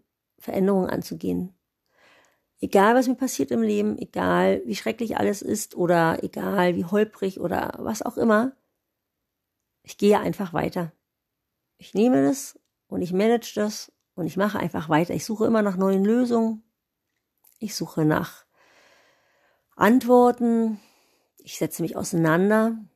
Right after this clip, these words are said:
Und viele haben geschrieben, dass sie durch dieses Vorleben selber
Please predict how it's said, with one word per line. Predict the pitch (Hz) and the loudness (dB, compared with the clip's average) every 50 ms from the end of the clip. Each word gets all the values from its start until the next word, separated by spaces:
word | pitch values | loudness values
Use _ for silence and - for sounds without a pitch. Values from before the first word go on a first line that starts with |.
| _ _ _ _ _ _ _ _ _ _ _ _ _ _ _ _ _ _ _ _ - | _ _ _ _ _ _ _ _ _ _ _ _ _ _ _ _ _ _ _ _ -8
Und | 180 160 - | -8 -8 -6
viele | - 208 247 262 240 226 | -2 2 4 4 4 4
haben | 226 214 214 214 | 4 2 0 0
geschrieben, | 208 190 - - 190 190 190 202 220 240 262 - _ _ _ _ _ _ _ | -2 -4 -6 -6 -4 -2 -2 -2 -2 -4 -6 -12 _ _ _ _ _ _ _
dass | - 185 170 - | -8 -8 -6 -6
sie | 190 170 | -6 -4
durch | - 185 175 - | -2 -4 -4 -4
dieses | - - 185 185 190 185 - - - - _ _ _ | -6 -10 -6 -4 -4 -4 -4 -6 -12 -14 _ _ _
Vorleben | - - - - 240 233 233 233 226 254 - _ - 196 180 190 196 202 196 160 160 165 175 202 226 269 - _ _ _ _ _ _ _ _ _ _ _ _ _ _ _ - | -20 -8 0 2 4 6 6 4 2 0 -4 _ -6 -4 -2 0 0 0 0 0 -2 -2 -2 -4 -6 -10 -16 _ _ _ _ _ _ _ _ _ _ _ _ _ _ _ -8
selber | 170 160 170 165 175 175 180 202 220 233 247 285 311 | -2 0 2 2 4 2 2 2 2 2 0 -2 -4